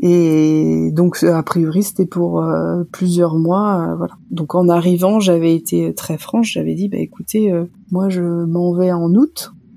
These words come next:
C'était l'année où on devait s'en aller. Euh, « je reste avec plaisir, euh, jusqu'au fin juillet, mais je peux pas, euh, je peux pas vous promettre plus longtemps. » Puis il m'avait dit, « Bah, écoutez, euh, au moins vous nous dépannez, euh, on,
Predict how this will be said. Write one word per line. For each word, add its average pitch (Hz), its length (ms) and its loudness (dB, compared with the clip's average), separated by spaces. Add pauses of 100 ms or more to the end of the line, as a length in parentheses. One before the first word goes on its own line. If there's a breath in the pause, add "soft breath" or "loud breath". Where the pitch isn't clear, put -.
(180)
C'était 180 160 -2
l'année 175 260 0
où 180 100 -4
on 170 100 -4
devait 170 200 -6
s'en 170 220 -8
aller. 180 400 -2 (420 loud breath)
Euh, « - 120 -12 (340)
je 175 220 -4
reste 170 640 -4
avec 160 300 -2
plaisir, 175 580 2
euh, 165 260 0
jusqu'au - 480 -6 (720)
fin 156 240 -2
juillet, 165 480 0 (240)
mais 165 340 0
je 170 140 -6
peux 170 260 -10
pas, 175 380 -4
euh, 170 360 -6 (460)
je 170 220 -8 (120)
peux 170 80 -6
pas 170 160 0
vous 170 120 0
promettre 170 380 -2
plus - 140 -2
longtemps. » 202 280 0
Puis 208 140 -2
il - 20 2
m'avait 175 160 4
dit, « 185 120 2
Bah, 175 120 4
écoutez, 185 440 0
euh, 165 160 4
au 165 80 0
moins 180 160 2
vous 180 140 -4
nous 165 160 0
dépannez, 175 680 2
euh, 170 160 0 (580)
on, 165 160 -2